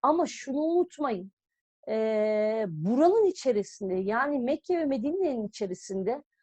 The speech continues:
Hazreti İbrahim'e inananlar da vardı. Yani Hazreti İbrahim döneminde inşa edilen,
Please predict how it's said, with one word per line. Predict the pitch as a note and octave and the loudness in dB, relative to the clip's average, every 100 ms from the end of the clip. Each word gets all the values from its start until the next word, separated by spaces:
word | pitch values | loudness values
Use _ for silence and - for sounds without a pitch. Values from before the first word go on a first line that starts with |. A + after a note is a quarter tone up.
| _ | _
Hazreti | - A3 B3+ G#3+ F#3+ B3+ G4+ - G4 | -10 4 4 4 0 2 0 2 0
İbrahim'e | - D#4+ A3+ B3+ D4 C#4+ B3 C#4 D4 D4 | 2 0 0 2 4 4 0 0 -2 0
inananlar | A3+ A3 G#3 G3+ G3 G3 B3+ D#4+ A3+ | 0 2 2 0 0 4 4 4 2
da | G#3 | 0
vardı. | F#3 F3 E3+ D#3+ E3+ _ _ _ _ | 0 -2 -4 -8 -10 _ _ _ _
Yani | C#4 E4+ D#4 A3+ - _ | 0 0 0 -2 -8 _
Hazreti | - A#3 F#3 D4 - E4 | 0 0 0 -4 -4 -4
İbrahim | D4 C4+ E4 F4 D#4 | -2 0 2 2 0
döneminde | D4 D#4 D#4 B3+ D#4 | -2 -2 -2 -2 -2
inşa | D4 C#4 - D#4 D#4 C#4 | -2 -2 0 2 4 4
edilen, | G3 E3 F3+ | 2 -4 -6